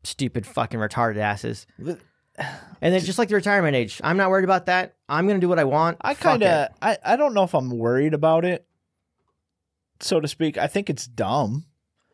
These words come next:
Speaker 2: Like, their, their thought process is raise the retirement age so more people can stay in, in labor force and donate s-, or
Speaker 1: Hmm?
Speaker 2: donate,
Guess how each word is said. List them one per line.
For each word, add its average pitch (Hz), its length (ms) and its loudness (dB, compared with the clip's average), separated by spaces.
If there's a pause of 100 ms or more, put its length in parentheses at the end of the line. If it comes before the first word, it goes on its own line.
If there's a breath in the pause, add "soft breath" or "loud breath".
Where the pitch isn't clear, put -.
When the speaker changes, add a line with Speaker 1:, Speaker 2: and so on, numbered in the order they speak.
(300)
Speaker 2:
Like, 165 200 0
their, 165 240 2
their 160 200 0
thought 165 300 2
process 160 400 0
is 139 180 -2
raise 151 220 2
the 147 80 -2
retirement 139 560 0
age 131 220 -2
so 139 80 -2
more 135 180 0
people 135 300 -4
can 127 180 -4
stay 139 300 0
in, 127 320 -6
in 131 240 -2
labor 135 260 0
force 127 380 -2
and 120 280 -2
donate 131 420 -2
s-, - 180 -14
or 117 320 0 (200)
Speaker 1:
Hmm? 214 120 -2
Speaker 2:
donate, 101 480 -4